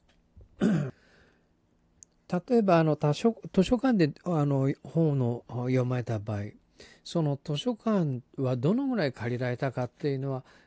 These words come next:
貸し出し実績になって、まあ、結果的にその書店、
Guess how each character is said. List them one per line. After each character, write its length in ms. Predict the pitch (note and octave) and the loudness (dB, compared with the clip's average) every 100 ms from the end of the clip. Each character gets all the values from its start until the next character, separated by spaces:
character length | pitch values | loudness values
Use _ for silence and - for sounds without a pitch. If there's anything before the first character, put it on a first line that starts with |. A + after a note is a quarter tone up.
| _ | _
貸 260 | - G3+ B3+ | -4 -2 0
し 40 | |
出 100 | A#3 | -2
し 200 | A#3 A3 | 0 -2
実 340 | A#3 A#3 G#3 F3 | -4 -4 -4 -4
績 140 | D3+ | -4
に 60 | C3+ | -2
な 160 | C3 | -4
っ 20 | C3 | -6
て、 400 | - D3 C#3 - | -6 -2 -2 -4
ま 360 | E3+ F#3 D3+ - | -6 -4 -6 -8
あ、 60 | - _ _ | -18 _ _
結 180 | E3 D#3+ | -4 -2
果 120 | F#3 | -2
的 260 | F#3+ F3 F3 | -2 -2 -2
に 160 | D#3+ | -2
そ 160 | - D3+ | -2 -4
の 220 | D3 C#3 | -4 -4
書 220 | - C#3+ | -4 -6
店、 260 | - - | -4 -6